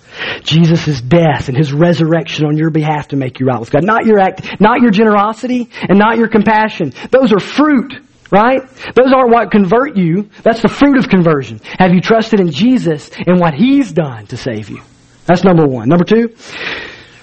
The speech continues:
are you walking in the fear of the Lord today? If you take a peek into the windows, what do you see?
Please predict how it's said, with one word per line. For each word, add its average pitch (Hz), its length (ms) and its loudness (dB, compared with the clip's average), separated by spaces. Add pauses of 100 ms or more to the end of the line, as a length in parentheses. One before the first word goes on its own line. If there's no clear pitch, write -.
(280)
are 175 100 4
you 180 120 4
walking 190 340 2
in 175 80 0
the 160 60 -2
fear 156 180 -2
of 135 60 -4
the 135 80 -8
Lord 113 200 -8
today? 110 320 -8 (2000)
If - 60 -2
you 156 60 2
take 196 160 2
a - 60 2
peek 208 260 2
into 196 140 4
the 196 80 2
windows, 147 480 -2
what 143 100 0
do 139 60 -4
you 139 60 -6
see? - 280 -16